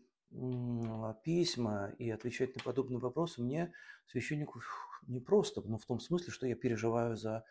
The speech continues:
а, каждого человека, который испытывает, э, вот такую, а, такое насилие над своей личностью, по-другому я назвать не могу, это настоящее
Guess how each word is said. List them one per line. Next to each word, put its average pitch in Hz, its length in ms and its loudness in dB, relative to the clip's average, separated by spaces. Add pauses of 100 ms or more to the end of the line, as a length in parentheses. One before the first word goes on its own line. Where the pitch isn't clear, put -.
(460)
а, 120 140 4
каждого 123 420 2
человека, 117 460 2
который 120 400 2
испытывает, 120 600 2 (480)
э, 120 240 0
вот 120 200 -2
такую, 127 520 6 (1300)
а, 123 280 -2 (600)
такое 131 240 4
насилие 139 580 4
над 117 160 0
своей 113 240 0
личностью, 127 520 -6
по-другому 117 420 -2
я 107 80 -4
назвать 107 400 -6
не 110 60 -6
могу, 117 260 0
это 120 200 0
настоящее 131 840 0